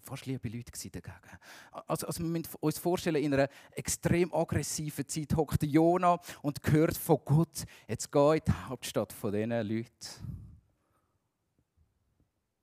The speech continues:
und bring meine Nachricht zu diesen Menschen.» Also spürt ihr etwas von dieser Spannung, die das Buch am Anfang mit sich bringt? Das tut mir leid für, für ein bisschen happigen Einstieg. Aber,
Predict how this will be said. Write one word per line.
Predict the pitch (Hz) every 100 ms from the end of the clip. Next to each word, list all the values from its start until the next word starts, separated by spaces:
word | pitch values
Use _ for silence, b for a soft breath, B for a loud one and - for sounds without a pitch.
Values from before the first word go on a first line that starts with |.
| _ _ _
und | - -
bring | 120 117
meine | 110 110 104
Nachricht | 101 98 - - -
zu | - 82
diesen | 82 78
Menschen.» | 78 85 - - - _ _ _ _ _ _ _ _ _ _ _ _ _ _ _ _ _ -
Also | -
spürt | - 160 165 160
ihr | 139
etwas | 156 151 151
von | - 135 -
dieser | 151 143
Spannung, | 139 - - 139 143 123
die | 117
das | 113 -
Buch | - 143 135 - B B B
am | 139 135
Anfang | 151 151 - 143
mit | 147 147
sich | - 139 -
bringt? | 117 113 127
Das | -
tut | - 143
mir | 139
leid | 127 127
für, | - 123
für | 143
ein | 123
bisschen | 127 - 107
happigen | 104 120 - 113
Einstieg. | 104 107 - 107 95
Aber, | - 175 165